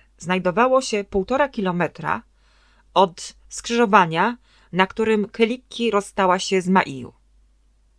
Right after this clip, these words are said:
Jednak kiedy policja pojechała przeszukać to miejsce, nie znaleźli tam żadnego szkła, a inne pojazdy zatarły już wszelkie ślady, o ile jakiekolwiek w ogóle tam były.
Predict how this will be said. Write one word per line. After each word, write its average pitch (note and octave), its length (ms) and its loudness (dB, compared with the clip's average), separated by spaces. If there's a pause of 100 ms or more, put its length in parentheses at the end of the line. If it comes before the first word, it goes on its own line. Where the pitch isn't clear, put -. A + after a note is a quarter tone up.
(1200)
Jednak F#3 280 -2
kiedy G3 240 0
policja F3+ 600 -2 (120)
pojechała F#3 460 0
przeszukać - 500 -6
to E3 120 -8
miejsce, C3+ 480 -14 (880)
nie C4+ 140 -2
znaleźli C#4 440 2
tam D3 180 -12
żadnego D3+ 440 -6
szkła, G3 380 2 (1000)
a F#3+ 340 6 (160)
inne G#3+ 500 2 (160)
pojazdy G3 640 2
zatarły G3+ 520 2
już F#3 280 -4 (140)
wszelkie A#3 420 0
ślady, F#3+ 500 0 (500)
o F#3+ 80 8
ile G3+ 220 4
jakiekolwiek G3 640 2
w D#3 60 -2
ogóle D#3 260 0
tam D3 220 -10
były. G#2+ 200 -10